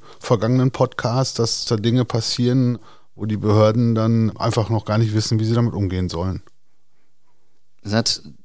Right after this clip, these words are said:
Speaker 2: der Bundesgerichtshof hat gesagt, also so diese, diese zehn Millionen Euro berechnen, also Leute, so geht's nicht, müsst ihr noch mal anders machen. Deswegen gab's dann einen zweiten Prozess, ungefähr zwei Jahre später in Landau.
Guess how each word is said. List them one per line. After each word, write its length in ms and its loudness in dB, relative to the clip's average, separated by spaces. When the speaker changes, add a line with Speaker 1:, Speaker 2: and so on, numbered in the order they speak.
Speaker 2:
der 100 -8
Bundesgerichtshof 840 -4
hat 120 -4
gesagt, 280 -2
also 140 -4
so 180 -4
diese, 380 -6
diese 200 -6
zehn 200 -2
Millionen 300 -4
Euro 280 -4
berechnen, 360 -10
also 120 -8
Leute, 280 -8
so 160 -2
geht's 240 -4
nicht, 240 -4
müsst 200 -2
ihr 40 -6
noch 80 -2
mal 160 -4
anders 240 2
machen. 260 2
Deswegen 440 4
gab's 360 0
dann 480 2
einen 520 -2
zweiten 760 0
Prozess, 720 -4
ungefähr 320 -6
zwei 240 -2
Jahre 300 -4
später 600 0
in 200 -4
Landau. 600 2